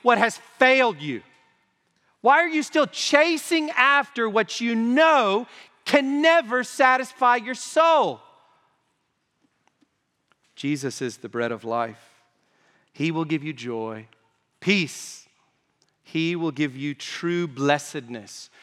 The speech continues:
true happiness in this life and in the life to come.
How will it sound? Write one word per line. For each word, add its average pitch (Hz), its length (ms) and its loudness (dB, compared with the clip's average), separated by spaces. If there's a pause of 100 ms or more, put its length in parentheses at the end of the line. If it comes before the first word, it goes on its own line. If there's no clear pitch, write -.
(220)
true 196 300 -2
happiness 143 760 -6 (220)
in 143 240 -4
this 165 340 -2
life 120 480 -4 (240)
and 139 160 -4
in 139 120 -4
the 135 100 -4
life 139 340 -2
to 147 80 -10
come. 110 440 -10